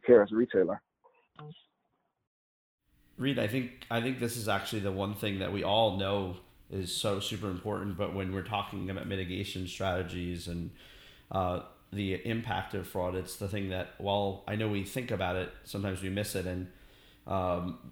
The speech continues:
Speaker 2: one of the things in my experience and everywhere I've ever worked is when a, when a customer is impacted by fraud in any realm, identity theft, you know, tr-, uh, account takeover, someone just steals their wallet, um,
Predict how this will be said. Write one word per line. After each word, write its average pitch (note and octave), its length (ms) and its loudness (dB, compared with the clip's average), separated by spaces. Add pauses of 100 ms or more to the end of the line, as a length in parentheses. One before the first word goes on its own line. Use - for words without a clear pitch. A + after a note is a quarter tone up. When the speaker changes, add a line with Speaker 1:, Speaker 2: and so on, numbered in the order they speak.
Speaker 2:
one A2+ 240 0
of G#2+ 100 0
the A2 100 -2
things A2 260 -2
in G2+ 80 -2
my G2+ 160 0
experience G#2 420 -4
and G2+ 160 -4
everywhere G#2 500 0
I've G2 120 -2
ever F#2+ 180 -2
worked G#2+ 420 -2
is F#2+ 180 -4
when A2+ 480 -2 (120)
a, G#2 100 -2 (460)
when A2 160 -2
a G2+ 140 0
customer G2+ 720 -4 (640)
is G#2+ 140 0
impacted A2+ 580 0
by F#2+ 200 2 (180)
fraud F#2+ 500 0
in G#2+ 180 -2
any A#2+ 280 0
realm, F2 480 -4
identity A2 360 0
theft, G#2 640 -4
you G2+ 160 -6
know, F#2+ 100 -4
tr-, - 420 -14
uh, F#2+ 400 -6
account B2 320 -4
takeover, G2+ 540 -2
someone A#2 320 -2
just G#2+ 280 -4
steals A2 380 -4
their G2 140 -2
wallet, F#2+ 420 -2 (960)
um, F#2 460 0